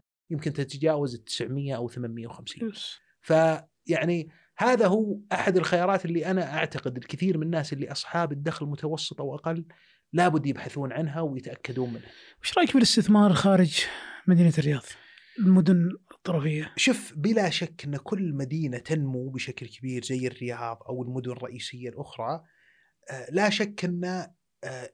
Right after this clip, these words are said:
Speaker 1: يعني أطرافها ستكون على المدى البعيد جميلة.
Speaker 2: أوكي.
Speaker 1: وهذا، هذه قاعدة حتى يعني أول ملياردير في التاريخ، آه، كانت ثروته في العقار. آه، أمريكي نسيت اسمه حقيقة، من أصول ألمانية،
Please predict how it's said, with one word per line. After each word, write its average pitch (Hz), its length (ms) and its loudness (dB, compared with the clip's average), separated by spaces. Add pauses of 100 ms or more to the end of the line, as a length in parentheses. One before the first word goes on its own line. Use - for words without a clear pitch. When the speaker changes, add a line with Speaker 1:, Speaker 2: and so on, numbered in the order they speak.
(160)
Speaker 1:
يعني 139 300 -6
أطرافها 180 680 -2
ستكون 170 640 -6
على 139 160 -6
المدى 151 240 -2
البعيد 135 560 -6 (880)
جميلة. 131 400 -6 (100)
Speaker 2:
أوكي. 175 140 -8
Speaker 1:
وهذا، 214 420 0
هذه 190 200 0
قاعدة 151 480 0
حتى - 300 -10
يعني 131 440 -10
أول 156 300 0
ملياردير 139 560 -2
في - 100 -14
التاريخ، 143 680 -4 (580)
آه، 127 300 -12
كانت 156 360 -2
ثروته 160 320 -4
في - 80 -12
العقار. - 420 -10 (260)
آه، 131 320 -10
أمريكي 143 500 -4
نسيت 131 300 -4
اسمه 120 280 -12
حقيقة، 127 380 -12
من 123 100 -12
أصول 131 300 -8
ألمانية، 123 540 -12